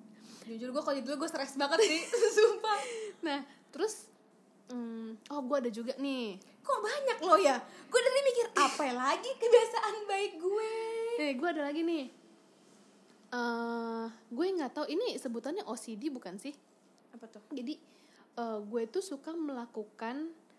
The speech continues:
Speaker 2: hal yang berulang. Jadi maksudnya gue baru melakukan satu hal nih.
Speaker 1: Hmm.
Speaker 2: Terus belum sampai semenit gue udah lakuin lagi.
Speaker 1: Hmm.
Speaker 2: Cuman gara-gara, oh kalau lu kan hygiene freak ya.
Speaker 1: Hmm.
Speaker 2: Kalau gue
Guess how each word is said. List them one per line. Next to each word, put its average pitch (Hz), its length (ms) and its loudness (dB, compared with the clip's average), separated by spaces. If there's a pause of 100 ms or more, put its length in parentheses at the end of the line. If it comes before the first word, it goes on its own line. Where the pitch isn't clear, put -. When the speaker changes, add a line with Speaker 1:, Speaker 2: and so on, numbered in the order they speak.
(280)
Speaker 2:
hal 285 240 0
yang 285 240 0
berulang. 277 1000 -2 (320)
Jadi 262 200 -4
maksudnya 285 340 -4
gue 254 160 0
baru 427 180 0
melakukan 330 340 -4 (200)
satu 269 320 -10
hal 220 180 -6
nih. 226 160 -6 (180)
Speaker 1:
Hmm. 247 380 -10
Speaker 2:
Terus - 320 -6 (320)
belum 285 300 -4
sampai 277 340 -8
semenit 311 340 -4
gue 359 160 4
udah 403 160 4
lakuin 311 280 -4
lagi. 359 340 -2 (640)
Speaker 1:
Hmm. 254 100 -16
Speaker 2:
Cuman 277 300 -2
gara-gara, 247 680 -6 (720)
oh 370 120 -4
kalau 285 260 -2
lu 269 120 -2
kan 440 120 0 (120)
hygiene 254 420 -2
freak 277 280 -6
ya. 196 140 -8 (100)
Speaker 1:
Hmm. 226 260 -12
Speaker 2:
Kalau 269 200 -2
gue 370 140 2